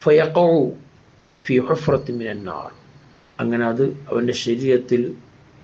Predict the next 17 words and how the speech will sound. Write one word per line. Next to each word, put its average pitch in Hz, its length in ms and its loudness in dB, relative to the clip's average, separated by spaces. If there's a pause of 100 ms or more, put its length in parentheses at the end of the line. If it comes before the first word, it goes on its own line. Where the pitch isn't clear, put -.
(360)
സംഭവിച്ച് 127 560 0 (680)
വല്ല 127 160 -2 (100)
അപകടങ്ങളൊക്കെ 131 720 2
സംഭവിച്ച് 131 500 -2 (640)
അത് 147 120 2 (120)
കാരണം 170 420 0
അവൻ 147 120 2 (120)
നരകക്കുഴിയിൽ 135 800 0
വീഴാൻ 120 420 2 (680)
അത് 117 100 -6 (120)
കാരണമായേക്കാം. 113 920 -4 (1800)
ഈ 123 120 2
ഹദീസ് 127 380 0
നൽകുന്ന 127 360 4 (180)
നല്ലൊരു 143 360 0 (120)
പാഠമാണ്. 135 520 0 (1500)
മുത്തനബി 135 320 0